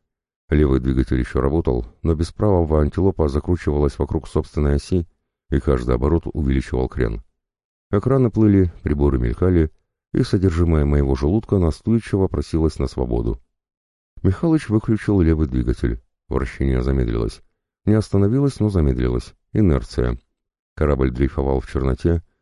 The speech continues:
медленно поворачиваясь, как подбитая утка на воде. «Все», — сказал Михалыч. «Тихо, без паники, с той усталой обреченностью, с которой капитаны признают поражение». Отбегались.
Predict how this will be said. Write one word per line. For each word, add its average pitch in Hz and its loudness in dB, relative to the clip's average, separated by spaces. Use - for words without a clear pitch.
медленно 90 2
поворачиваясь, 76 0
как 76 -6
подбитая 69 0
утка - -4
на 65 0
воде. 58 -4
«Все», — 67 -2
сказал 62 -2
Михалыч. 57 -6
«Тихо, 104 0
без 62 -6
паники, 85 0
с - -20
той 156 4
усталой 120 2
обреченностью, 104 0
с - -4
которой 80 0
капитаны 90 0
признают 71 -2
поражение». 60 -2
Отбегались. 64 -2